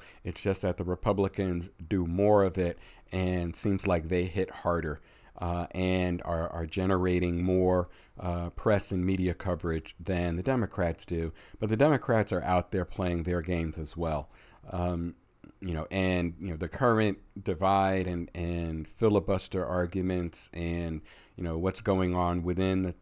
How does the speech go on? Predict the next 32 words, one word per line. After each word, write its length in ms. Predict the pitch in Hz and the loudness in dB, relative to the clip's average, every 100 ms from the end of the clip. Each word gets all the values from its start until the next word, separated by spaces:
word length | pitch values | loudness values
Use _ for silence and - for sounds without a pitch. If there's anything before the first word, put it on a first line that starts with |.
| - | -8
the 120 | 90 | -6
Democratic 680 | 82 87 85 - 92 85 - | -4 -4 -4 -2 0 0 -2
caucus 460 | - 90 - 85 | 0 0 0 -8
itself 640 | 82 - - 123 117 110 - - - - | -10 -10 2 4 4 2 -6 -20 -20 -20
and 180 | - 90 | -12 -10
so 200 | - 101 | -2 0
forth 480 | 95 - 87 82 - | 0 -2 -2 -2 -6
just, 320 | - 98 - - | 2 2 2 -12
you 80 | 90 | -10
know, 100 | 80 | -8
goes 260 | 80 95 90 | 0 0 0
on 160 | 87 | -4
to 100 | 82 | -6
prove 380 | 92 - 98 82 | -10 -4 -4 -4
my 120 | 90 | -8
point. 400 | 80 - 87 76 - _ - - - - - | -8 -6 -6 -6 -14 _ -20 -20 -20 -14 -2
Um, 300 | 101 92 80 - - - - - _ _ _ - - - | 0 0 -4 -14 -20 -20 -20 -20 _ _ _ -20 -18 -2
but 180 | 117 - | -2 0
the, 180 | 110 - | -4 -2
the 160 | 107 | -2
bigger 300 | 120 143 151 | 2 2 2
point 440 | - - 135 117 - | 0 -4 -2 -2 -2
is 380 | 87 82 76 - - _ _ - - | -4 -4 -4 -8 -18 _ _ -20 -8
that 480 | 92 98 92 82 - - - - - - - - - - - | 0 2 2 -2 -6 -18 -20 -20 -20 -20 -20 -20 -20 -20 -10
while 560 | 101 104 107 104 98 - | -4 2 4 4 4 2
all 180 | 123 | 2
of 80 | 131 | 2
these 220 | 117 101 | 0 -6
games 460 | - 107 110 110 110 | -2 2 4 2 0
are 60 | 92 | -2
being 300 | 101 92 82 | -2 -2 -4
played, 560 | - 104 101 101 98 | -4 0 2 2 0